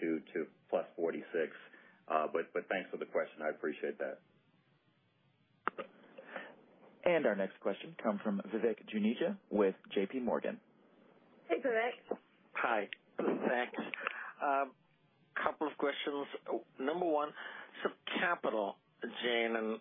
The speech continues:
Speaker 4: Mark, going back to that, should we expect that given what you've mentioned, given everything going on in the regulatory environment, that, uh, ratio you're at currently,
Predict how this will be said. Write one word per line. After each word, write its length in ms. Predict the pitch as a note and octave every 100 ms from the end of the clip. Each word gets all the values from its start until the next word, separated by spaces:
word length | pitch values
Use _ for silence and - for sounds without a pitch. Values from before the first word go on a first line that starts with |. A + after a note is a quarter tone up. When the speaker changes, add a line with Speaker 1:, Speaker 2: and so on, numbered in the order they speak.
| -
Speaker 4:
Mark, 260 | G#2+ G#2 -
going 220 | A#2 A2
back 240 | G#2+ G2+
to 80 | A2+
that, 180 | G2 F#2+ _ _ _ - -
should 140 | D3 B2+
we 100 | C#3+
expect 420 | - G#2 - -
that 100 | D3+ A2 -
given 480 | C3 B2+ C3 C3 B2+
what 120 | A#2+ -
you've 200 | B2 A2
mentioned, 640 | A2+ A2+ - B2 A2+ A2+
given 260 | G#2+ G#2+ A2
everything 360 | G#2+ G#2+ A2+
going 240 | G2+ G#2+ G#2+
on 320 | G#2+ G#2 G#2+ - -
in 280 | G#2+ G2+
the 100 | G2+
regulatory 480 | G2+ G2+ G2+ - G#2+
environment, 420 | G#2 G2+ G2+ G#2+ - - - - - - _
that, 160 | G#2+ A2+ _ _ _ _ _ _ _
uh, 240 | C#3 C3 A2+
ratio 420 | B2 B2 - C3+
you're 220 | A#2+ A#2
at 240 | G#2+ A2+ -
currently, 600 | B2 A#2+ - A#2 A2+